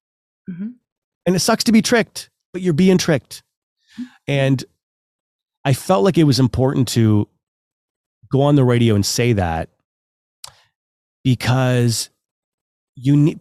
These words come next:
Speaker 2: people need to see themselves reflected in mainstream media. Although we're losing hope now in mainstream media, it's becoming, like, a bit of a zoo. Um, we've always, all the stations always try to reflect who their audience is, whether it's having people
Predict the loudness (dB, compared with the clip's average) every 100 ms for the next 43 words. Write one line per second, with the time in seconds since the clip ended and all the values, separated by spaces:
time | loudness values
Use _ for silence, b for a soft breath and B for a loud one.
0 | _ -8 -4 0 2 2 0 -2 -2 0
1 | 0 -2 -2 -2 -4 -4 -6 -4 -4 -2
2 | -2 -2 -4 -4 -4 -4 -4 -2 0 2
3 | 2 2 0 0 -2 -2 -2 0 0 -2
4 | -2 -2 -2 -2 -2 -4 -6 -4 -2 -2
5 | -2 -4 -4 -8 _ _ _ _ -6 -2
6 | 0 0 2 0 -2 _ _ _ _ _
7 | _ _ _ -6 -2 -2 -4 _ _ 0
8 | 0 0 0 2 2 2 0 0 0 0
9 | 0 -2 0 0 0 0 0 -2 -2 -2
10 | -4 0 0 2 2 0 -2 -6 -4 -2
11 | 0 -2 -2 -2 -2 -2 -2 -2 0 0
12 | -2